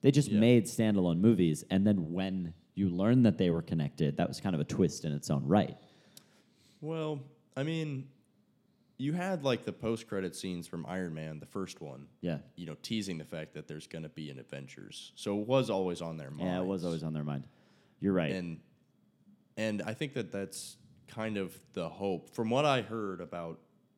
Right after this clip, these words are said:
Speaker 2: why they're hiring James Gunn to do this with Peter Safran is because they want that same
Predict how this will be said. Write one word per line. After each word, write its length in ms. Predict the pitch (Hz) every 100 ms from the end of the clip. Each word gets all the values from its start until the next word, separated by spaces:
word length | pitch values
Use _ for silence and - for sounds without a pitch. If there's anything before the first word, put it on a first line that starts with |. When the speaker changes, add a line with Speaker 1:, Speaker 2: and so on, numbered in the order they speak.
| - 87 82
Speaker 2:
why 320 | 85 90 95
they're 160 | 87 80
hiring 440 | 80 80 78 78
James 340 | - 67 76 -
Gunn 380 | 69 69 71 - _ _ _ _
to 120 | -
do 200 | 78 76 67
this 340 | 69 - - -
with 180 | 87 -
Peter 220 | 80 69
Safran 480 | - 73 - 65 67
is 120 | 64
because 440 | - 85 - 82 76
they 180 | 82 80
want 340 | 73 82 73 _
that 260 | 76 73 - _
same 640 | - - 87 78 73 71